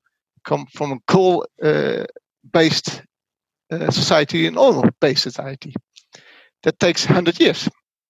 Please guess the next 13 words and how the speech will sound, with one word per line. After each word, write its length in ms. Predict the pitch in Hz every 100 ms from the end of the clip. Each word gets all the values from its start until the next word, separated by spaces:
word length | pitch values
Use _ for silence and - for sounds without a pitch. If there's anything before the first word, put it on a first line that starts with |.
| _ _
Took, 240 | 220 175 -
that 180 | 190 -
took 160 | 254
hundred 320 | - 139 113 135
years. 280 | 123 - - _ - - _ _ -
Uh, 380 | 147 147 143 143
when 180 | 160 226
I 120 | 220
was 200 | 202 180
young 280 | 190 151 185
in 160 | 190
India, 420 | 175 196 160 143 156
there, 300 | 175 147